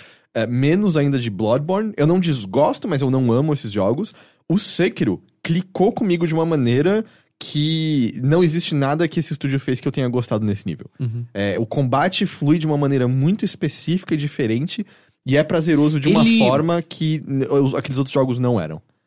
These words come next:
Speaker 3: Eu sinto que o combate é menos obtuso do que em qualquer outro.
Speaker 2: É. Mais com-, mas ao mesmo tempo mais complexo.
Speaker 3: Exato, mas é, o que eu quero dizer com obtuso, cara, você tem essa espada aqui, tá ligado?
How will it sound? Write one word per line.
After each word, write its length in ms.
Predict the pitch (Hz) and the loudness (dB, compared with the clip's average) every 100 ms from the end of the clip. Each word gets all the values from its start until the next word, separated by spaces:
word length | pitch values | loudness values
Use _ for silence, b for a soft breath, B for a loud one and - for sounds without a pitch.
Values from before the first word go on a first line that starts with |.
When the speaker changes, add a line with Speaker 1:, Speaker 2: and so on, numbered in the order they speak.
| _ | _
Speaker 3:
Eu 100 | 147 | -4
sinto 340 | 156 - 226 220 | 0 0 0 0
que 80 | 220 | -4
o 40 | |
combate 880 | - 190 135 120 151 - - 156 139 _ | -2 -2 -2 -2 -4 -4 -6 -6 -8 _
é 140 | 127 | -2
menos 580 | 123 123 143 180 196 156 | 0 -2 0 0 0 0
obtuso 720 | 160 139 120 _ 151 170 160 165 | -2 -4 -6 _ -2 -2 -2 -2
do 140 | 143 | -4
que 140 | - | -4
em 60 | 147 | -4
qualquer 320 | 139 127 143 | -4 -4 -4
outro. 420 | 101 82 - - _ _ - | -4 -4 -12 -20 _ _ -14
Speaker 2:
É. 100 | 107 - _ | -12 -12 _
Mais 260 | 147 175 180 | 2 4 4
com-, 240 | 202 185 - | 2 2 -2
mas 260 | 131 135 147 | 0 4 4
ao 60 | |
mesmo 180 | 147 147 | 4 2
tempo 160 | 143 143 | 2 0
mais 160 | 139 | 0
complexo. 440 | 160 135 92 98 220 | 0 0 0 0 0
Speaker 3:
Exato, 320 | 233 196 139 | 2 2 2
mas 160 | 143 - | 0 0
é, 120 | 127 | -2
o 140 | 135 | -2
que 100 | 123 | 0
eu 60 | 156 135 117 | -2 -2 -12
quero 200 | - 147 139 | -4 -4 0
dizer 180 | 131 | -2
com 160 | 131 135 | -2 -2
obtuso, 580 | 123 120 110 101 92 - _ _ _ | -4 -4 -2 -2 -4 -10 _ _ _
cara, 380 | 160 135 104 90 | -2 0 0 -4
você 140 | - | -8
tem 340 | 113 127 120 113 - _ | -4 -2 -2 -4 -8 _
essa 240 | 113 117 - | -6 -6 -6
espada 340 | - 107 107 | -6 -4 -4
aqui, 200 | 95 - - | -6 -6 -6
tá 100 | 104 | -6
ligado? 340 | 90 104 | -4 -6